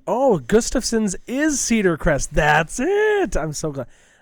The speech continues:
I just love the, the script for Gustafson's, and you can buy it in, like, the,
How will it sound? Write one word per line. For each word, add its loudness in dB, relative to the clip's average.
I -2
just -4
love -2
the, -4
the -8
script -6
for -4
Gustafson's, -8
and -8
you -8
can -10
buy -10
it -8
in, -14
like, -12
the, -12